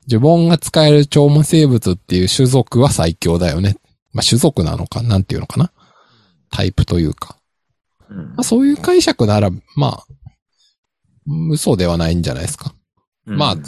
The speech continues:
Speaker 1: まあ、それでもドラゴンの騎士の方が上かもしれないけどね。
Speaker 2: うんうんうん。
Speaker 1: まあ、まあ、
Speaker 2: 確かに、
Speaker 1: あの、
Speaker 2: 確かに。
Speaker 1: なんでしょう。お手製で作れる範囲では、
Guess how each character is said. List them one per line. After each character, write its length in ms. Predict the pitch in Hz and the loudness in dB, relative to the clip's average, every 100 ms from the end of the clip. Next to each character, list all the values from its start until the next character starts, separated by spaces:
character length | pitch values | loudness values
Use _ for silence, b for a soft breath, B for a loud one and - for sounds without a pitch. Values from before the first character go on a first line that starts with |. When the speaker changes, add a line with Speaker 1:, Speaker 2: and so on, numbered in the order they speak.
| - | -4
Speaker 1:
ま 100 | 123 | 0
あ、 20 | |
そ 140 | - 156 | 4 4
れ 80 | |
で 80 | 233 | 4
も 100 | 196 | 4
ド 100 | 104 | 2
ラ 80 | 107 | 2
ゴ 100 | 101 | 2
ン 40 | |
の 80 | 85 | 0
騎 60 | - | 0
士 80 | 98 | -2
の 80 | |
方 60 | 80 | 0
が 40 | |
上 120 | 80 80 | 0 0
か 120 | 92 | -2
も 80 | 82 | -2
し 100 | 82 | 0
れ 60 | |
な 80 | 87 | -2
い 40 | |
け 100 | 92 | -2
ど 100 | 90 | -6
ね。 140 | - - _ _ 113 | -12 -18 _ _ -12
Speaker 2:
う 80 | |
ん 40 | 101 | -10
う 20 | |
ん 0 | |
う 40 | |
ん。 520 | 80 80 - - - _ _ _ _ _ | -10 -12 -14 -20 -20 _ _ _ _ _
Speaker 1:
ま 120 | 151 107 | -4 -4
あ、 100 | - _ - | -6 _ -6
ま 60 | - | -6
あ、 20 | |
Speaker 2:
確 140 | - | -6
か 100 | - | -4
に、 80 | 87 | -2
Speaker 1:
あ 20 | |
の、 60 | 82 | -4
Speaker 2:
確 160 | - - | -6 -16
か 60 | |
に。 60 | - _ b b b b b | -20 _ b b b b b
Speaker 1:
な 100 | 123 | 0
ん 20 | 117 | 0
で 60 | |
し 80 | - | 0
ょ 40 | |
う。 340 | - - 104 - _ _ | -2 -2 -2 -6 _ _
お 100 | 110 | -2
手 140 | 120 180 | 0 2
製 220 | 185 175 | 4 4
で 60 | |
作 300 | 165 - - | 4 0 0
れ 100 | 185 | 2
る 80 | - | 2
範 260 | 127 107 101 | 2 0 0
囲 60 | |
で 100 | 78 | 0
は、 220 | 71 - | -4 -8